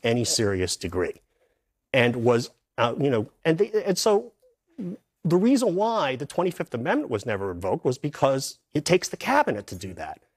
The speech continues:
And the cabinets all, they owe their jobs to Trump. And there's a provision in the twenty-fifth Amendment, Section four,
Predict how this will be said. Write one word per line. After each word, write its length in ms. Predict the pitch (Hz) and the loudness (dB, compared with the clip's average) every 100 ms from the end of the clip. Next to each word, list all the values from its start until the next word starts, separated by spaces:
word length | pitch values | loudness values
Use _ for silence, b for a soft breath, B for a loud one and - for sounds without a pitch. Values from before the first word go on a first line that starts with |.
| 165 | -2
And 60 | |
the 40 | 185 | 0
cabinets 460 | 226 214 208 202 | 2 2 0 -2
all, 180 | 147 160 | 0 0
they 160 | 156 156 | 0 0
owe 160 | 175 | 2
their 160 | 170 180 | 0 -2
jobs 480 | - 113 98 107 - | -2 -2 -2 -6 -8
to 100 | 139 | -10
Trump. 300 | - 262 - _ | -4 -4 -4 _
And 120 | 113 | -6
there's 140 | 117 117 | -4 -8
a 60 | |
provision 440 | 110 107 117 139 139 | -6 0 0 0 -4
in 80 | 113 | -6
the 80 | |
twenty-fifth 400 | 110 107 104 113 | -2 -2 -2 -6
Amendment, 300 | 101 95 98 | -8 -6 -6
Section 340 | - 107 - 92 | 0 0 0 -4
four, 320 | - 185 117 | 2 4 4